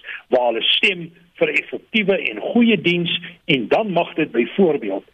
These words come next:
'n verskil maak in 'n omgewing soos byvoorbeeld die Oos-Kaap met die Nelson Mandela metropool.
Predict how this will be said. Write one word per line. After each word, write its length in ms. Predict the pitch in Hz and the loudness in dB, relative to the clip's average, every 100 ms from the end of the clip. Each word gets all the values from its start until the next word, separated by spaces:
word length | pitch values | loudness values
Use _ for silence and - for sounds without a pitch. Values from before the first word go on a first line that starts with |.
| _ - | _ -2
'n 100 | - | 0
verskil 560 | 127 117 - 185 170 | 0 0 0 2 2
maak 340 | 123 117 110 - _ _ - | 2 2 2 0 _ _ -2
in 100 | 202 | 0
'n 140 | 185 151 | 2 0
omgewing 760 | 123 - - 180 156 131 127 - - | -2 -2 0 2 2 -2 -4 -8 -10
soos 400 | - - 151 139 | -2 2 2 2
byvoorbeeld 680 | - 123 - 156 131 123 120 - - - | 0 0 2 0 2 0 -2 -6 -18 -4
die 140 | 131 | 0
Oos-Kaap 640 | 165 123 - 151 127 113 - _ | 2 2 0 2 2 0 -6 _
met 140 | 113 | -2
die 80 | 120 | 2
Nelson 360 | 117 120 - 120 | 2 2 -2 0
Mandela 480 | 107 104 110 107 98 | 0 2 2 2 0
metropool. 540 | 101 - - - | -4 -6 -8 -8